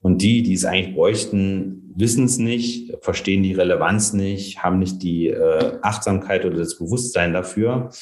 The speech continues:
Ich glaube, das ist, äh, das, solche Mechanismen wären Hebel dafür, insbesondere wenn wir die Profession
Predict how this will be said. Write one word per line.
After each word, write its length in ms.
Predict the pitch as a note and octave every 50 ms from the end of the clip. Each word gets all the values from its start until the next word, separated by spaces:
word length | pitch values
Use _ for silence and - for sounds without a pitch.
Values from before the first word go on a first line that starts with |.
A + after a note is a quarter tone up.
| - - - - _ _ -
Ich 100 | F#2 F2+
glaube, 240 | F2+ F2 E2+ F2 -
das 280 | - D#2+ E2 - -
ist, 260 | - G2+ - - -
äh, 180 | F2 F2 F2 E2+
das, 300 | E2+ E2+ F2 F2+ F2+ F#2
solche 280 | G#2 G#2+ A#2+ A#2 A#2+ A2+
Mechanismen 540 | G#2+ G#2 G2+ G2+ F#2+ G#2 A#2 - A2+ G2
wären 260 | F2 F2+ F2 F2+ F2+ F2
Hebel 360 | F#2 G#2 B2 B2+ A2+ G2+ F2
dafür, 680 | F2+ F2 - - - A2 A#2 B2+ C3+ D3 D3 C#3+ C#3+ - - _ _ - -
insbesondere 600 | - G#2 G2+ G#2 G#2 F2 F2+ F#2+ G2+ G#2 G2 F#2+ F#2
wenn 160 | F#2+ F#2 F2+
wir 80 | F#2 F2+
die 80 | F2+
Profession 1000 | F2+ - F2+ F2+ F#2 F2+ - - - G2 G2+ A2 A2 G#2+ G2+ F2 - - -